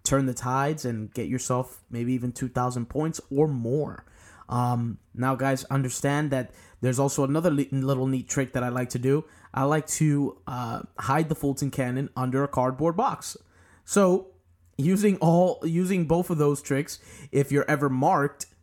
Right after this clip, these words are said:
<laughs> what you can do is get inside the cardboard box, jump out of it. Your box will be marked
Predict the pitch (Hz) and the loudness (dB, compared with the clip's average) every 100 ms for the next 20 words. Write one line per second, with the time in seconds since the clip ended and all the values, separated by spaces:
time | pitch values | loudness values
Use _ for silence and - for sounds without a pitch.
0 | _ _ - 175 160 123 - - - 139 | _ _ -6 0 0 -2 -8 -14 -2 0
1 | 135 143 180 139 151 180 135 127 139 - | 2 0 0 0 2 2 2 0 -4 -6
2 | _ _ _ - - 143 151 180 185 180 | _ _ _ -20 -4 0 2 2 2 0
3 | 185 185 185 208 127 131 123 - - - | 2 2 2 0 0 -2 -2 -4 -10 -14
4 | _ _ _ _ - 147 185 151 123 123 | _ _ _ _ -2 0 2 2 2 0
5 | 160 - _ - 127 104 160 - 185 202 | -2 -2 _ -6 -4 -2 -2 0 2 2
6 | 160 135 147 | 2 2 0